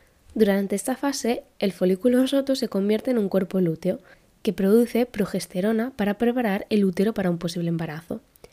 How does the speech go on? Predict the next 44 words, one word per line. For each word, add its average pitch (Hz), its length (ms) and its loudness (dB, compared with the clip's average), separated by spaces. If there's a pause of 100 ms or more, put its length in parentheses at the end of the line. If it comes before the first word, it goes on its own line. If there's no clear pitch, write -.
(320)
Si - 160 -4
no 202 80 4
hay 196 100 4
embarazo, 220 640 2
el 190 120 0
cuerpo 190 320 -2
lúteo 208 360 0
se 170 140 -10
desintegra 175 760 0
y 254 80 0
los 254 140 4
niveles 262 420 4
de 226 80 4
hormonas 208 400 0
disminuyen, 170 680 0 (480)
lo 202 120 4
que 196 120 2
da 190 100 4
lugar 220 300 4
a 277 60 0
la 208 100 0
menstruación 202 680 -2 (200)
y 214 80 2
el 202 100 4
inicio 185 400 2
de 208 140 4
un 196 60 2
nuevo 170 220 0
ciclo. 170 420 -4 (840)
Sabiendo 294 500 6
esto, 269 460 0 (280)
¿cómo 311 220 6
nos 311 180 6
sentimos 214 440 0
las 190 180 -4
mujeres 240 400 2
que 262 80 -2
menstruamos 214 720 0 (360)
en 220 160 4
cada 254 240 4
una 285 180 4
de 220 80 2
estas 175 300 -4
fases? 170 520 -8